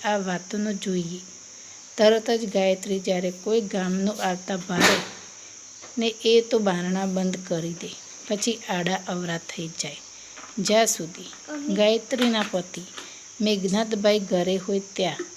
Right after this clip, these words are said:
ત્યાં સુધી થોડું ઠીક હતું. મેઘનાથભાઈ જમીનના માલિક, આમ તો ઘેર એને ઘર કાયમ માટે ઘણી ભેંસો અમે ઘણી ગાયો હોય એટલે સૌ દૂધ,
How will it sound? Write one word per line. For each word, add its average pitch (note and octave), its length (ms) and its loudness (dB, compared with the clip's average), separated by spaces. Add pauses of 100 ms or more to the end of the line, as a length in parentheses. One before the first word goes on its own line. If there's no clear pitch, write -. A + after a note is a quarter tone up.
(280)
ત્યાં B3 160 4
સુધી G#3+ 360 -2
થોડું G3+ 460 0
ઠીક G3 320 -6
હતું. E3+ 400 -4 (760)
મેઘનાથભાઈ G#3 800 2
જમીનના G3 640 2
માલિક, E3+ 400 -2 (960)
આમ G#3+ 180 0
તો B3+ 200 2
ઘેર G#3+ 460 2 (300)
એને G#3+ 320 2
ઘર G3+ 460 2
કાયમ F3+ 400 2
માટે G#3+ 420 0
ઘણી G3 340 2
ભેંસો G3 640 2 (500)
અમે A3+ 220 2
ઘણી G3 320 2
ગાયો E3+ 480 -2 (460)
હોય F#3 240 4 (360)
એટલે A#3+ 340 2
સૌ F#3 320 0 (680)
દૂધ, G#3 320 2